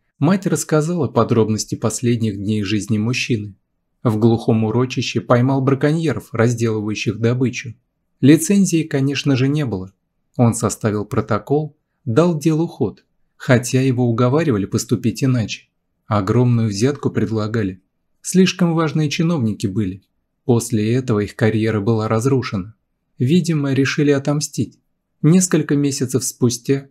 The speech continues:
Степан поехал с проверкой по участку. Его выследили, стреляли издалека – из винтовки со снайперским прицелом.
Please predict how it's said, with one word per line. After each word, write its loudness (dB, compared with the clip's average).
Степан 2
поехал -2
с -10
проверкой -2
по 2
участку. -4
Его 4
выследили, -4
стреляли 4
издалека – -2
из 4
винтовки 0
со -4
снайперским -4
прицелом. -2